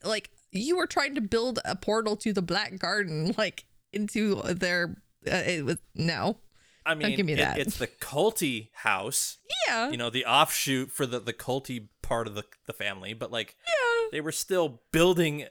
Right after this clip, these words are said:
Speaker 2: a freaking portal to it.
Speaker 1: Yeah, yeah, still. No, don't give me that. <laughs> You want, you were, like,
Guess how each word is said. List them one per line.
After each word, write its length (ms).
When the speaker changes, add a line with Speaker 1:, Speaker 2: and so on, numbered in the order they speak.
Speaker 2:
a 220
freaking 300
portal 360
to 180
it. 180
Speaker 1:
Yeah, 340
yeah, 340
still. 480
No, 300
don't 300
give 140
me 100
that. 340
<laughs> 40
You 120
want, 340
you 300
were, 300
like, 420